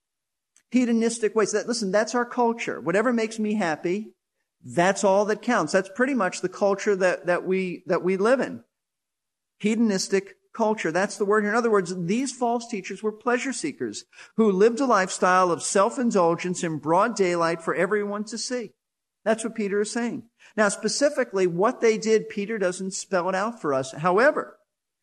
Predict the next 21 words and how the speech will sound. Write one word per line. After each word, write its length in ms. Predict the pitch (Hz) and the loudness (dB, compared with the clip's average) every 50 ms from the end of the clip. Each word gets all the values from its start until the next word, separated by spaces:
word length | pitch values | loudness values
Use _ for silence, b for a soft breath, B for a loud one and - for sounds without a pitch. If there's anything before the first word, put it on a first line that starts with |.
| b b b b b b | b b b b b b
knowing 420 | - 175 190 226 269 294 294 269 | 2 4 4 6 6 6 4 4
what 220 | 254 254 233 - | 4 2 2 2
we 100 | 202 214 | 0 0
know 220 | 214 208 220 240 240 | 0 2 2 2 2
about 280 | 226 190 185 185 185 | 4 2 2 0 0
the 60 | - 165 | -4 -8
culture 720 | - - - - 240 269 311 311 - - 196 165 151 147 | -10 -8 0 4 4 4 4 4 0 0 0 2 2 2
of 160 | 143 147 - | 0 -2 -4
Peter's 420 | - 185 170 156 156 156 147 131 - | -4 -4 -2 -2 -2 -4 -4 -6 -8
day, 500 | - - 143 131 117 110 107 135 185 - _ _ _ _ _ _ _ _ _ _ _ _ _ _ _ _ _ _ _ - | -6 -4 -4 -2 -2 -4 -6 -8 -8 -12 _ _ _ _ _ _ _ _ _ _ _ _ _ _ _ _ _ _ _ -2
their 220 | 170 196 196 185 | 0 2 2 2
hedonistic 720 | - - 202 254 262 233 233 220 220 220 - 220 190 - | 2 0 -2 -2 0 0 0 0 0 -2 -2 -4 -4 0
ways 340 | 185 196 202 208 202 202 196 | 2 2 4 4 4 2 2
would 160 | 190 185 180 | -2 -2 -2
certainly 540 | - - - - 277 311 311 - 247 226 208 | -2 -4 -2 0 0 0 0 -2 -4 -4 -2
have 200 | 196 196 185 180 - | -2 -2 -2 -4 -4
to 140 | - 175 | -4 -4
include 440 | 170 160 160 - 196 202 190 185 185 185 - | -4 -4 -6 0 2 4 4 4 2 0 -4
immorality 880 | 180 208 202 190 180 170 170 170 185 208 233 226 185 165 170 180 220 214 - _ _ _ _ | -4 -4 -2 2 2 4 4 4 4 4 4 2 2 0 0 -2 -4 -6 -10 _ _ _ _
and 200 | - 180 175 160 | -4 -2 -2 -2
drunkenness. 880 | - 151 165 180 214 240 240 277 190 175 170 175 202 - - - - | -2 -2 -2 -2 -2 -2 -2 -2 -2 -2 -2 -4 -4 -6 -12 -16 -18